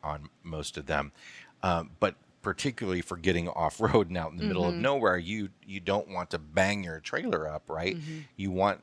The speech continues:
Speaker 1: it to be able to make the journey down a washboard road and, and over some bumps and, and, and boulders. And No Boundaries has partnered with Curt, which is the company that makes lots of,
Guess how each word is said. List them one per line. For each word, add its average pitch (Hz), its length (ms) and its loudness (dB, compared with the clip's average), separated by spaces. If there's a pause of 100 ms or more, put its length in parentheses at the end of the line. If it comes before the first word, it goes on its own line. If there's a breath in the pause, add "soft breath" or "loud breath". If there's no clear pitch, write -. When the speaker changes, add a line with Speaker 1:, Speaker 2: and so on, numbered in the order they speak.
Speaker 1:
it 95 240 0
to 90 140 0
be 87 240 -2
able 95 200 0
to 90 340 -6 (140)
make 90 400 0
the 95 100 0
journey 95 420 0
down 90 220 2
a 85 40 -4
washboard 87 640 0
road 107 460 6
and, 80 240 0 (360 soft breath)
and 85 200 0
over 104 240 6
some 92 220 0
bumps 95 400 4
and, 80 300 -4
and, 78 320 -14
and 76 160 -12
boulders. 101 520 -2 (500 soft breath)
And 98 480 4 (100)
No 113 200 4
Boundaries 123 640 4
has 90 160 0
partnered 98 560 -2
with 87 180 0 (100)
Curt, 101 640 2
which 87 240 -6
is 87 160 -4
the 85 100 -4
company 82 360 -4
that 73 220 -4
makes - 400 -6 (920)
lots 80 320 2
of, 80 280 -4